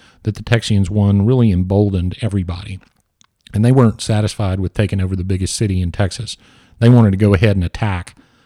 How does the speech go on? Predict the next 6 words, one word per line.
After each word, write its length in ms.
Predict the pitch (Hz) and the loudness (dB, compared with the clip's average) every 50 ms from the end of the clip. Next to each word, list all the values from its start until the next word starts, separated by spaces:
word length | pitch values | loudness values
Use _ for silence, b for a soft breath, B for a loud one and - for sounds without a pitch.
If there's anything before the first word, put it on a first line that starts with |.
| b b b | b b b
the 80 | 98 | -8
state 240 | - - - 107 98 | -6 -2 0 0 2
of 120 | 95 - | 0 0
Coahuila 720 | - - 101 92 87 - 110 98 95 95 92 90 92 - - | 0 0 0 0 0 0 0 0 0 0 -2 -2 -4 -6 -6
at 180 | 107 95 90 - | -6 -6 -4 -2
Matamoros. 760 | 104 101 92 90 87 87 90 90 85 82 82 85 - - | -2 -2 0 0 -2 -2 -2 -2 -4 -4 -6 -10 -12 -12